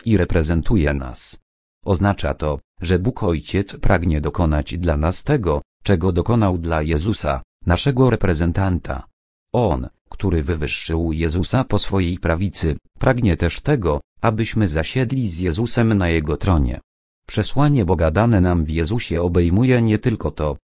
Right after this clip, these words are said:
co Jezus powiedział, ale także to, czego Ojciec dokonał przez Niego i dla Niego.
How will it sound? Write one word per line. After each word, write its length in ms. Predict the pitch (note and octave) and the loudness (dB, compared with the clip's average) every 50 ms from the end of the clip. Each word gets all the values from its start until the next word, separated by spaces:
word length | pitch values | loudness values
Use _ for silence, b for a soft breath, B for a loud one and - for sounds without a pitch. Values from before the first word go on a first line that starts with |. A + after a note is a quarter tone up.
| _ - | _ -8
co 160 | - - D#3+ | -4 -2 0
Jezus 400 | D3 G2+ D#2 C#2+ D#2+ D#2 - - | 0 0 0 0 -2 -2 -2 0
powiedział, 680 | - F#2 E2 D#2 C#2 C2 B1 A#1+ B1+ A#1 A#1 - - - _ _ _ - | 0 0 0 0 -2 -4 -4 -6 -8 -8 -10 -12 -14 -20 _ _ _ -6
ale 200 | - C3 B2 G#2 | -2 -2 0 0
także 380 | - C#3+ C3+ C3 A#2 G#2+ F2 | 0 0 0 0 0 0 0
to, 240 | - - D#2 D2 C#2+ - _ _ _ | 0 -2 -4 -4 -4 -8 _ _ _
czego 320 | - - G2 D#2+ E2 E2 F#2 | 0 0 0 2 0 0 -2
Ojciec 480 | F#2+ D#2 D2 - - F#2 G2+ - - | -2 -4 -6 -4 -4 -2 -2 -2 -4
dokonał 520 | E2 D#2 E2+ D#2 - A#2 A#2+ G#2+ G2 F2+ - | -4 -4 -2 -2 0 0 2 2 2 0 -2
przez 300 | - - F2 D#2 C#2 C2+ | -4 -4 -4 -2 -2 -2
Niego 360 | E2+ F2+ F#2 E2+ E2+ D#2+ D#2 | 0 0 0 0 0 -2 -2
i 240 | - - E2 E2 D#2 | -4 -6 -6 -4 -4
dla 180 | D#2 D#2 D2+ | -2 -2 -2
Niego. 460 | D2 C#2 C2 B1 B1 B1+ A#1+ A1+ - | -2 -2 -4 -6 -8 -10 -12 -12 -14